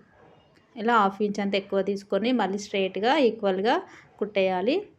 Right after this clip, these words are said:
తర్వాత ఇలాగా ఓపెన్ చేస్తూ మనకి షోల్డర్స్ కరెక్ట్గా ఉన్నాయా లేదా అని చూసుకొని హ్యాండ్ మిడిల్ పాయింట్ నుండి హ్యాండ్ అయితే జాయింటింగ్ చేసుకోవాలి. ఈ విధంగా మిడిల్ పాయింట్ నుండి హ్యాండ్ జాయింటింగ్ చేయడం వల్ల ఒక, ఒకే సైడ్ హ్యాండ్ లాగినట్టు రా-,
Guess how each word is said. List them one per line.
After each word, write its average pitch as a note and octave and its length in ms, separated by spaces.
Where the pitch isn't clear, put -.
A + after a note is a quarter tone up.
తర్వాత A#3 280
ఇలాగా A#3 320
ఓపెన్ A#3 340
చేస్తూ A#3 460
మనకి C4 280
షోల్డర్స్ A3+ 440
కరెక్ట్గా A3 560
ఉన్నాయా G#3 380
లేదా G3+ 280
అని A3 160
చూసుకొని G3+ 640
హ్యాండ్ G#3+ 380
మిడిల్ A#3 240
పాయింట్ A#3 300
నుండి A3 360
హ్యాండ్ G#3 380
అయితే G#3 240
జాయింటింగ్ G3+ 480
చేసుకోవాలి. F#3+ 680
ఈ G3 160
విధంగా F#3 460
మిడిల్ A#3 260
పాయింట్ A#3+ 300
నుండి A#3 220
హ్యాండ్ A3 380
జాయింటింగ్ G#3+ 400
చేయడం G#3 280
వల్ల G#3 220
ఒక, A3 180
ఒకే G3+ 360
సైడ్ G#3 340
హ్యాండ్ G3 400
లాగినట్టు F#3 680
రా-, G3+ 340